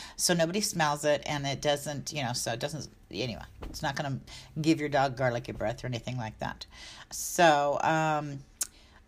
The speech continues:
the other thing is, if you've ever read my,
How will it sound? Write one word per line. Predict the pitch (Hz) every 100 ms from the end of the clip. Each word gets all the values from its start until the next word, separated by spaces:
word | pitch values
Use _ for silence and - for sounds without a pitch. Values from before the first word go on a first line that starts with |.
| _ - -
the | 160 -
other | 170 202 208
thing | 208 151 139 151 160 -
is, | 151 135 131 156 185 - -
if | 185 208 202 170
you've | 156 156
ever | 156 190 247 294 277 330 370
read | 277 208 185 196
my, | 160 156 156